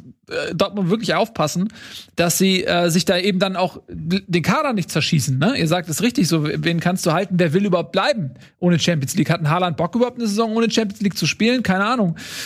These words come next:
Äh, ich glaube, dass, äh, der nämlich auch ein bisschen frustriert ist. Also der sieht manchmal, wenn man ihn so beobachtet in den letzten Wochen, der wirkt schon ein bisschen frustriert. Ich glaube, das ist nicht das, was er sich vorstellt.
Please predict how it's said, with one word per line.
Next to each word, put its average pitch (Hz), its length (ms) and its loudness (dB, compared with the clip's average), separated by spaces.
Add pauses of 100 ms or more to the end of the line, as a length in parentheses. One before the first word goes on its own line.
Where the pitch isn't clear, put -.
(120)
Äh, 165 140 0
ich 170 80 0
glaube, 190 240 0
dass, - 240 0
äh, 170 240 0
der 170 180 0
nämlich 185 180 0
auch 226 60 0
ein 220 60 2
bisschen 247 200 2
frustriert 269 400 0
ist. - 260 -4
Also 170 200 2
der 175 100 2
sieht 220 180 0
manchmal, 220 300 0
wenn 214 80 2
man 208 100 0
ihn 202 80 0
so 180 260 2
beobachtet 226 580 0
in 214 100 0
den 208 40 2
letzten 208 280 2
Wochen, 220 180 0
der 202 120 2
wirkt 247 160 0
schon 277 100 2
ein 269 80 -2
bisschen 262 200 0
frustriert. 180 540 0 (260)
Ich - 60 -12
glaube, 196 200 2
das 196 140 0
ist 190 120 -2
nicht 202 160 2
das, 208 140 -2
was 185 100 -2
er 190 100 2
sich 170 140 -2
vorstellt. 170 520 0